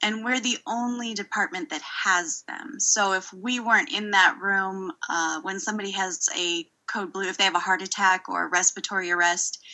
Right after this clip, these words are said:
they push a button either at their nurse's station or in the room, and that buzzes us, the operators.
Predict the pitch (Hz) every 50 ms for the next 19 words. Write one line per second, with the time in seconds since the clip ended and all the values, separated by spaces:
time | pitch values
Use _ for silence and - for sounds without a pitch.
0 | - - - - - - 175 214 226 233 220 - - 233 220 - 233 196 - 196
1 | 180 143 185 196 202 196 160 - - 202 196 190 185 175 - - 190 196 - 185
2 | 175 175 180 180 180 180 - - 220 214 - 240 226 220 - - 240 233 233 -
3 | - - - - - - 196 196 190 180 165 185 196 180 175 170 165 - - 180
4 | 190 190 185 175 160 143 - 190 180 180 180 165 165 160 151 - - - - -
5 | - - - - - - - - 208 _ _ - - - - - - - - -
6 | - - - - - - - - -